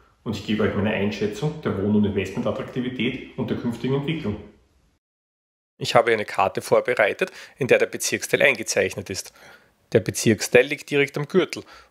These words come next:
und war bis vor einigen Jahren Teil eines klassischen Arbeiterbezirks. Der Abriss des Südbahnhofs und die Inbetriebnahme des neuen Hauptbahnhofs Ende zweitausendzwölf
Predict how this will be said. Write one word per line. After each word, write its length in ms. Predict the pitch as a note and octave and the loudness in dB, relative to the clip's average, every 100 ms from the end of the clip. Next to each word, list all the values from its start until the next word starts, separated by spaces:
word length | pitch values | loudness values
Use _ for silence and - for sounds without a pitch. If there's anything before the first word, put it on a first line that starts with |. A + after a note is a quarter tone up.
| _ | _
und 180 | B2 A2+ | 0 4
war 160 | A2 | 4
bis 160 | B2 - | 4 -4
vor 160 | - | 2
einigen 380 | G#2+ G#2+ G#2 G#2+ | 2 2 -2 -4
Jahren 340 | F#2+ F#2+ G#2 - | -4 -2 -2 0
Teil 300 | - G2 A#2+ | 2 4 4
eines 240 | A2+ - | 2 2
klassischen 400 | F2+ G2 - - | 2 2 -2 6
Arbeiterbezirks. 920 | D3 A#2 - G#2+ - - G2+ - - _ - _ _ - | 6 6 2 -4 -8 -4 -4 -4 -10 _ -20 _ _ 2
Der 80 | - | 4
Abriss 340 | - - - | 4 0 -6
des 140 | - - | -6 -10
Südbahnhofs 760 | - - A#2+ A2 B2 G3 - | -10 -4 -2 4 4 2 -2
und 240 | - B2+ | -4 2
die 60 | B2 | 4
Inbetriebnahme 580 | A#2 A#2 C3+ B2 B2+ A2+ | 4 4 2 6 4 4
des 160 | - | 0
neuen 240 | G2+ G2 F#2+ | 2 2 6
Hauptbahnhofs 640 | B2+ - A2 A#2 C#3 - | 4 4 -4 -2 -2 -2
Ende 240 | - A2 A2+ | -2 0 0
zweitausendzwölf 840 | - G#2 F#2+ - - G2+ C#3 | 4 4 2 -4 0 6 6